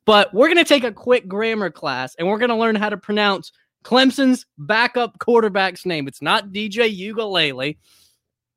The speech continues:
I feel like I sp-, I, I, s-, I, I said it quite a few times on Monday, and I said, "Oh, it's, it's ugu-, i-, instead of,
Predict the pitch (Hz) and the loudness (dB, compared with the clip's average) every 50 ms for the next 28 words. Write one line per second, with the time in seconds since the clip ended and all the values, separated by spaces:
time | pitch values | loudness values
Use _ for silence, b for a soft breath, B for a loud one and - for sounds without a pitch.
0 | _ _ _ _ _ _ _ _ _ _ - 151 - 170 180 175 180 180 175 170 | _ _ _ _ _ _ _ _ _ _ -8 -6 -2 0 0 2 2 2 2 0
1 | 170 - - - _ _ - - 151 156 - 127 113 151 160 165 160 147 - - | -2 -2 -6 -12 _ _ -12 -8 -8 -8 -8 -8 -10 -8 -8 -8 -8 -10 -14 -16
2 | - - - - 180 196 208 208 202 202 _ b b b b b b b b b | -14 -10 -6 -2 0 0 0 0 -2 -6 _ b b b b b b b b b
3 | b b b b b b b b _ _ _ _ _ _ _ - - 165 - - | b b b b b b b b _ _ _ _ _ _ _ -6 -4 -4 -4 0
4 | - 277 277 262 254 214 - - 247 247 254 240 226 214 - 214 202 180 214 214 | 2 4 6 6 4 2 2 2 4 4 4 4 2 0 -4 -6 -6 -4 -4 -2
5 | 214 220 220 208 226 220 220 220 220 226 226 220 226 226 226 214 208 - - 180 | -2 -2 -2 -2 -2 -2 -2 -2 -2 -2 -2 -2 0 0 0 0 -2 -4 -8 -8
6 | 143 165 175 170 165 - - 180 180 196 - 214 185 156 147 143 127 - - - | -6 -4 -2 -4 -4 -4 -4 -4 -2 -2 0 0 0 -2 -2 -6 -10 -12 -18 -20
7 | _ _ _ _ _ _ 151 156 - - - - _ _ _ _ 131 147 175 190 | _ _ _ _ _ _ -12 -12 -12 -14 -20 -20 _ _ _ _ -10 -8 -6 -6
8 | 170 156 - - 147 156 139 151 147 - - 165 165 160 160 147 135 - | -6 -6 -8 -8 -8 -8 -8 -8 -10 -6 -2 -2 0 0 0 -4 -6 -10